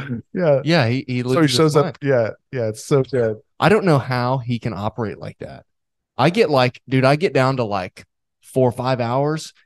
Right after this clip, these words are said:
Speaker 2: and I start, like, I start just losing my mind.
Speaker 1: I, I think he, uh, he locks himself in his office mid-afternoon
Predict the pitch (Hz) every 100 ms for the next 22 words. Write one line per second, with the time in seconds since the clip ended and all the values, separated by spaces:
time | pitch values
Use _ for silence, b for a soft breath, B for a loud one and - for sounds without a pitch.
0 | - 113 113 120 131 117 104 98 - -
1 | 117 113 123 101 98 101 101 95 95 -
2 | 92 - - - 123 135 _ _ - 131
3 | - 147 156 - _ - 139 131 123 117
4 | 110 107 101 - - 113 107 110 110 -
5 | 101 107 98 92 92 - 113 - - _
6 | _ - 110 110 104 104 104 104 101 107